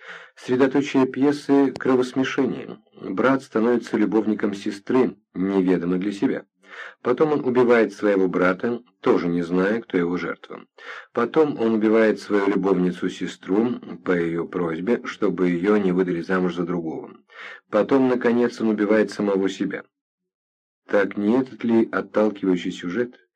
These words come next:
не это ли ужасное кровосмешение и кровопролитие заставили московских профессоров,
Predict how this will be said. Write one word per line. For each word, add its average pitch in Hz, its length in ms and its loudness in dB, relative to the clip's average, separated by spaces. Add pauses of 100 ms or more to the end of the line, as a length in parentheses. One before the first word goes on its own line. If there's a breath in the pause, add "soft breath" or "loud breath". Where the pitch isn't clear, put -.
(380 loud breath)
не 117 280 6
это 127 160 2
ли 123 80 4
ужасное 107 720 0
кровосмешение 101 880 0
и 92 200 -4
кровопролитие 90 840 -2 (340 loud breath)
заставили 127 540 2
московских 117 720 0
профессоров, 101 880 -2